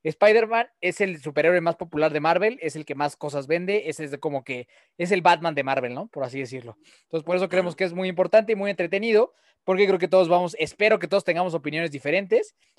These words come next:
Speaker 1: y nos vamos a romper la madre con esto. Entonces, vámonos si quieren, uno por uno, a dar la opinión de cada una de estas sagas, sin decir si es tu favorita, si no es tu favorita, nada más opinión general.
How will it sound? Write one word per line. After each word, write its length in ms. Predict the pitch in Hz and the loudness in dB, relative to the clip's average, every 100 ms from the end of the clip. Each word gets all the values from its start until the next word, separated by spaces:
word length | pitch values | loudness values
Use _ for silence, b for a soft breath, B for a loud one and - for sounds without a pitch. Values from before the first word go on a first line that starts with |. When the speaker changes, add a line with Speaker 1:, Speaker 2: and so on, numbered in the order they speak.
| - | -6
Speaker 1:
y 300 | 214 269 440 _ _ _ | -2 -2 -2 _ _ _
nos 320 | 147 165 156 | -10 -2 2
vamos 160 | 180 165 | 2 2
a 40 | |
romper 260 | 147 147 156 | -2 0 0
la 100 | 147 | 0
madre 200 | 143 139 | -2 -4
con 160 | 131 | -10
esto. 200 | 135 - | -12 -14
Entonces, 400 | 123 156 156 - _ _ - | -6 -4 -4 -8 _ _ 4
vámonos 260 | 254 269 | 4 4
si 100 | 214 | 0
quieren, 300 | 190 247 254 - | 4 6 6 2
uno 240 | 233 233 | 0 2
por 160 | 208 214 | 4 4
uno, 300 | 233 254 - _ 165 | 4 0 -2 _ 0
a 80 | |
dar 120 | 170 196 | 4 4
la 60 | |
opinión 320 | 202 165 190 | 4 2 -2
de 80 | 196 | -2
cada 160 | 196 208 | 2 2
una 120 | 196 | 2
de 60 | 196 | -2
estas 180 | 214 | -4
sagas, 420 | 247 233 226 - _ _ _ _ | 0 2 2 0 _ _ _ _
sin 180 | 185 | -6
decir 240 | 170 170 190 | -4 -2 -4
si 60 | |
es 60 | 208 | -4
tu 100 | 180 | -2
favorita, 540 | 156 147 165 196 208 | -2 0 -2 0 0
si 80 | 170 | 0
no 80 | 165 | -4
es 60 | 165 | -8
tu 80 | |
favorita, 480 | 156 139 143 170 208 | -6 -4 -4 0 0
nada 220 | 185 175 | 2 -2
más 240 | 170 175 - b | -2 -4 -4 b
opinión 360 | - 143 151 165 | -10 -6 -4 -4
general. 440 | 165 143 131 113 | -2 -2 -2 -4